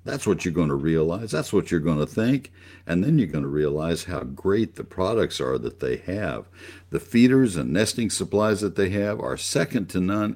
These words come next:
anywhere. You can't find better products. And then when you look a little bit more, you'll realize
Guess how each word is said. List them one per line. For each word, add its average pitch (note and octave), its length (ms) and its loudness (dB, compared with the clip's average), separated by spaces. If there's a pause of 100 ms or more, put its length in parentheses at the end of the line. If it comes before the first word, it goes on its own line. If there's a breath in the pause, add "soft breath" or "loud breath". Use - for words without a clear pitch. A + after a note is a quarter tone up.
(160)
anywhere. F#2 440 6
You F#2 200 0
can't A#2+ 340 -2
find D2 460 0
better D#2 260 2
products. D#2+ 680 -2 (500 loud breath)
And D2 160 -2
then E2 160 0
when D#2+ 140 2
you D#2 100 0
look F2+ 220 -2
a F2+ 40 2
little E2+ 280 2
bit E2 160 2
more, F#2+ 280 2
you'll D#2+ 220 2
realize F2+ 720 4